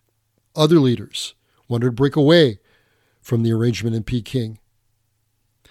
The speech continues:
The vigor of representative government, it seemed, from the nineteen eleven revolution was gone, and maybe it would never return.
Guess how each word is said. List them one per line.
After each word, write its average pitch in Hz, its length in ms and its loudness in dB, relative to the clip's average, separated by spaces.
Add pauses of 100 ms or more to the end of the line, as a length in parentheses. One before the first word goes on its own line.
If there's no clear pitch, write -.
(160)
The 120 100 0
vigor 151 400 2
of 117 160 -2
representative 139 640 0
government, 135 460 0
it 120 120 -12
seemed, 120 540 -4 (120)
from 127 220 0
the 127 80 2
nineteen 139 380 2
eleven 131 440 0 (400)
revolution 123 640 0 (200)
was 131 180 2
gone, 127 440 2 (680)
and 123 180 0
maybe 139 380 4 (180)
it 135 80 0
would 120 160 2
never 123 240 2
return. 123 520 2